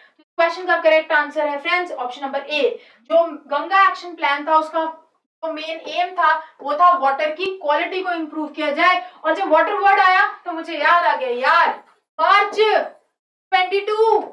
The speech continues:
world water day होता है, याद आ गया मुझे। स्पर्श गंगा अभियान, गंगा को clean करने के लिए एक अभियान चलाया गया था, मुझे ये भी याद आ गया, ठीक है। उसके बाद water से मुझे याद आ गया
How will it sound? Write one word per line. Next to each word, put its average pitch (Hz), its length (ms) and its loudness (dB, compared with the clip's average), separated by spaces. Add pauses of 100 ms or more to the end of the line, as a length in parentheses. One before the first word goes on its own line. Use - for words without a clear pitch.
(380)
world 349 260 4
water 339 340 2
day 349 120 -2
होता 294 300 2
है, 277 60 -2 (960)
याद 349 140 4
आ 339 100 2
गया 302 140 -4
मुझे। 269 160 -8
स्पर्श - 720 -2
गंगा 349 300 4
अभियान, 381 460 4 (120)
गंगा 339 320 2
को 427 160 2
clean 381 340 -6
करने 349 280 0
के 349 80 -8
लिए 381 100 -6
एक 392 80 -6
अभियान 330 440 0
चलाया 302 340 2
गया 330 140 2
था, 339 140 2 (500)
मुझे 339 140 -8
ये 349 200 -2
भी 359 120 -2
याद 320 220 4
आ 262 120 2
गया, 220 160 -8 (200)
ठीक 349 140 -10
है। - 160 -4 (340)
उसके 392 280 -4
बाद 392 300 2
water 320 260 0
से 403 100 -8
मुझे 370 200 -12
याद 349 200 0
आ 339 80 2
गया 349 200 0